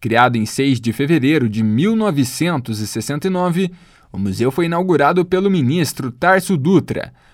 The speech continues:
o então governador Paulo Pimentel e Cândido Martins de Oliveira, na época secretário da Cultura.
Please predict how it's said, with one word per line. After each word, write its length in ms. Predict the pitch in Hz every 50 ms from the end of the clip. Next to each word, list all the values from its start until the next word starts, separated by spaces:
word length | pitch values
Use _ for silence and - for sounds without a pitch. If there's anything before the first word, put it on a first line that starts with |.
| _ _
o 80 | - -
então 240 | 98 - 123 143 147
governador 540 | 160 156 160 170 165 147 131 151 170 156
Paulo 360 | - - 143 147 143 135 120 110
Pimentel 600 | - 156 185 196 190 175 180 175 180 190 180 - - _ _
e 100 | - 104
Cândido 400 | - - 165 180 190 175 180 196
Martins 440 | 196 202 180 127 120 - 180 190 185
de 80 | 202 208
Oliveira, 580 | 202 175 127 98 95 92 92 - 85 85 - - _ _ _ _
na 140 | 160 180 202
época 360 | 214 220 214 220 - - 208
secretário 800 | 180 - - 240 262 - 247 233 196 - - 175 185 190 196 196
da 120 | 180 185
Cultura. 580 | 175 - 202 156 110 - 104 98 92 71 62